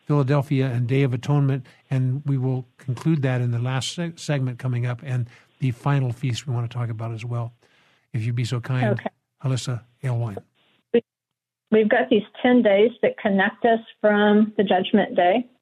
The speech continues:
Speaker 2: of the Feast of Trumpets, and then by Yom Kippur, which is the, the Day of Coverings, the Day of Atonement, he says, "I know your deeds. Behold, I've put before you an open door,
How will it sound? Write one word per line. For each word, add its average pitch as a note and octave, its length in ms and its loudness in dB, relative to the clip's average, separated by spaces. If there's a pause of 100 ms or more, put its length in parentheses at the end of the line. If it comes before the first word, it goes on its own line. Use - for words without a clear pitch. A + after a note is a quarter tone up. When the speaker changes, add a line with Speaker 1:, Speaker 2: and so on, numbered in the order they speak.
(100)
Speaker 2:
of G3 380 4 (160)
the G3+ 80 -2
Feast A3 260 2
of G3 120 0
Trumpets, A#3 440 2 (680)
and A3 220 4
then A3+ 200 6
by G#3 140 4
Yom B3+ 320 4
Kippur, B3+ 600 2
which A3+ 200 0
is G#3+ 100 4 (100)
the, G3+ 280 4
the G#3 80 2
Day G3+ 160 6
of A#3 80 0 (140)
Coverings, F#3+ 460 2 (160)
the G#3 120 4
Day G#3 240 6
of G#3+ 120 2
Atonement, G3+ 680 2 (540)
he B3+ 160 6
says, A3+ 220 6
"I G#3 100 2
know A3+ 220 6
your D#4+ 200 4
deeds. F#3+ 380 4 (640)
Behold, A3+ 440 6
I've G#3+ 200 0
put B3+ 200 2
before C4 360 4
you A#3 160 2
an - 260 2
open B3+ 320 2
door, C4 400 2